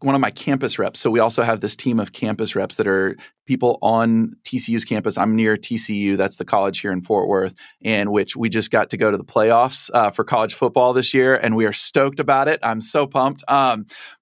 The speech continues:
Sydney was one of my campus reps her senior year. So we did a bunch of shoots together as a part of that. And then we did her senior photos with her best friends. Then we also, she told her boyfriend, Josiah, "Hey,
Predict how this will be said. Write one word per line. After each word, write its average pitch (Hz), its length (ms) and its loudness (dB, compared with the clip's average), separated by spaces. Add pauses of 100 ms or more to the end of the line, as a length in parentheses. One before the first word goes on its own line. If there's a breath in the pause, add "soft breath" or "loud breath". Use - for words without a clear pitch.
(120)
Sydney 196 520 -2
was 135 200 0
one 139 120 2
of 165 60 0
my 185 100 2
campus 156 480 -4
reps 120 240 2
her 127 100 -6
senior 131 340 0
year. 120 260 0
So 123 120 -4
we 117 60 -2
did 123 100 0
a 117 60 -4
bunch 131 220 0
of 139 60 -4
shoots 131 340 -2
together 117 380 2
as 117 120 0
a 120 60 -6
part 120 280 -4
of 110 120 -6
that. 110 500 2
And 117 220 0
then 110 480 0
we 113 180 -8
did 113 280 0
her 113 200 -4
senior 131 420 0
photos 131 480 2
with 113 120 -8
her 127 180 0
best 104 340 -2
friends. 104 540 -2 (680 soft breath)
Then 135 460 2
we 123 160 -2
also, 120 480 2
she 127 280 -4
told 120 260 -2
her 120 100 -2
boyfriend, 117 540 -2
Josiah, 110 560 0
"Hey, 127 300 0